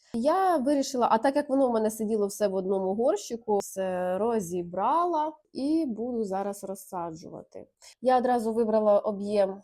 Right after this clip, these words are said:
горщика, ну, можливо, трошки заб-, завеликий, але фікус достатньо швидко наростає, і я думаю, що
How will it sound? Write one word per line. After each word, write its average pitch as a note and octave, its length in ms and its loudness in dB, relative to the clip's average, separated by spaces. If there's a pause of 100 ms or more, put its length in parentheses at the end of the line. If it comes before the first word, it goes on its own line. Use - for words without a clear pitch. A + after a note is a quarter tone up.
горщика, G3 840 -4
ну, C#4 240 -4
можливо, A3+ 400 0
трошки G#3+ 340 -6
заб-, G#3+ 360 -2
завеликий, B3 800 0
але G#3+ 360 0 (640)
фікус C4+ 460 -2
достатньо G#3 840 0
швидко A#3 420 -2
наростає, C4 1200 0 (100)
і A3 100 -4 (300)
я A#3+ 120 -2
думаю, G#3+ 440 -2
що G3+ 380 -4